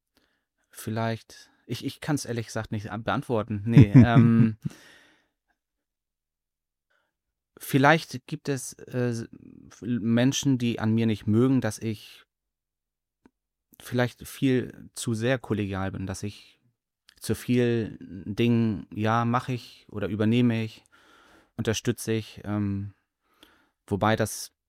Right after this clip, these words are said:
Speaker 1: deren Aufgabe wäre und die es vielleicht aus Faulheit oder
Speaker 2: Mhm, mhm.
Speaker 1: so nicht
Speaker 2: Oder die
Speaker 1: vernünftig
Speaker 2: wissen,
Speaker 1: durchführen.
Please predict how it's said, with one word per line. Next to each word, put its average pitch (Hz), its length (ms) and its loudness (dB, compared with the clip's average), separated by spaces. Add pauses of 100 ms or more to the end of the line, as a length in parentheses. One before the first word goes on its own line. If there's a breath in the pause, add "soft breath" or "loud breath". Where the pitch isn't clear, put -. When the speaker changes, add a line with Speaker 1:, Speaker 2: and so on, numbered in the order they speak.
(200)
Speaker 1:
deren 120 320 4
Aufgabe 113 580 -2
wäre 110 440 -2
und 101 380 -6 (960)
die 107 180 -2
es - 320 -10
vielleicht - 340 -10
aus - 340 -12
Faulheit 110 800 -2
oder 107 260 6
Speaker 2:
Mhm, 123 180 4 (120)
mhm. 123 80 0
Speaker 1:
so 107 260 2 (400 soft breath)
nicht 110 220 -4
Speaker 2:
Oder 117 100 8
die 107 60 12
Speaker 1:
vernünftig 110 180 12
Speaker 2:
wissen, 120 180 8
Speaker 1:
durchführen. 117 460 4